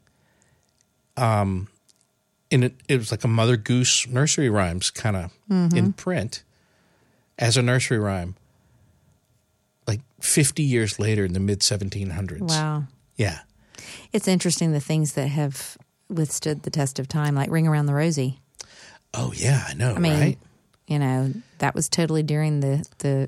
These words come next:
Speaker 1: Bubonic plague.
Speaker 2: Mm-hmm.
Speaker 1: Yeah.
Speaker 2: Yeah. People carried flowers in their pockets to cover up the stink of decaying flesh.
Speaker 1: Yeah.
Speaker 2: Dead people.
Speaker 1: Yeah, they would put the,
Speaker 2: Mm-hmm.
Speaker 1: yeah.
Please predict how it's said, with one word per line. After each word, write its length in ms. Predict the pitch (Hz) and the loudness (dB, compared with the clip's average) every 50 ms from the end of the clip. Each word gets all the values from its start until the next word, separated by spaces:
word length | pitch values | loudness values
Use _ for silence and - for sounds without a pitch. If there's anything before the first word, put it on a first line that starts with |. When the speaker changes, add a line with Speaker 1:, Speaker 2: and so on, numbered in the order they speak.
| - - _ | -6 -4 _
Speaker 1:
Bubonic 460 | - 123 113 107 101 104 110 110 - | -2 0 2 2 0 0 0 -2 -4
plague. 240 | - - 131 156 165 | -2 0 2 2 2
Speaker 2:
Mm-hmm. 400 | 165 160 160 170 175 185 196 214 208 - _ _ - | 2 2 2 2 2 2 2 0 -2 -4 _ _ -2
Speaker 1:
Yeah. 320 | 156 117 123 123 92 82 - - _ _ _ _ _ _ _ - | 0 2 2 2 2 0 -6 -12 _ _ _ _ _ _ _ -8
Speaker 2:
Yeah. 240 | - 175 170 156 147 - _ _ _ | -4 -4 -2 -2 -4 -6 _ _ _
People 260 | - - 160 - 151 156 | -8 -6 -4 -4 -4 -6
carried 460 | - - - 165 156 156 151 147 139 - _ - - _ _ _ _ _ _ - - _ _ - | -6 -4 -2 0 0 0 0 -2 -4 -8 _ -20 -20 _ _ _ _ _ _ -20 -20 _ _ -16
flowers 520 | - - - 185 180 190 196 180 165 156 160 | -14 -4 0 2 4 4 4 4 4 4 2
in 80 | 147 143 | 2 2
their 100 | 135 135 | 0 0
pockets 480 | 139 - 143 143 - - - - - - | -2 -2 -4 -4 -4 -6 -8 -8 -6 -6
to 100 | - 170 | -6 -6
cover 220 | - 185 170 170 156 | -4 -6 -4 -4 -6
up 100 | - - | -4 -4
the 80 | - 156 | -2 0
stink 520 | - - - - - 165 - - - - - - | 0 0 0 0 -2 -4 -4 -4 -8 -10 -6 -4
of 360 | 156 147 143 - - - - - _ _ _ _ | -4 -4 -4 -8 -14 -18 -20 -20 _ _ _ _
decaying 420 | - 170 - - - - 160 160 151 | -8 -8 -8 -6 -6 -4 -4 -4 -4
flesh. 520 | - - 175 175 147 110 - - - - - - | -4 -2 -2 -2 0 -2 -2 -4 -8 -10 -6 -4
Speaker 1:
Yeah. 220 | - 104 85 69 - - _ _ _ _ _ _ _ _ _ _ _ _ _ _ _ - | -2 -2 -2 -2 -6 -12 _ _ _ _ _ _ _ _ _ _ _ _ _ _ _ -2
Speaker 2:
Dead 160 | 180 165 156 | -2 -2 -2
people. 300 | - 151 139 - 131 139 - - _ _ _ - | -2 -6 -4 -4 -6 -6 -8 -10 _ _ _ -2
Speaker 1:
Yeah, 180 | - 110 95 87 | 0 0 0 0
they 100 | 92 107 | 0 0
would 180 | 113 107 - | 0 -2 0
put 160 | - 131 123 | -2 -2 0
the, 220 | - 123 110 101 - - _ _ _ - - - - - | 2 2 0 0 0 -4 _ _ _ -20 -20 -14 -8 -6
Speaker 2:
Mm-hmm. 200 | 185 185 175 196 | -4 -2 0 0
Speaker 1:
yeah. 160 | 113 90 - | -2 -2 -2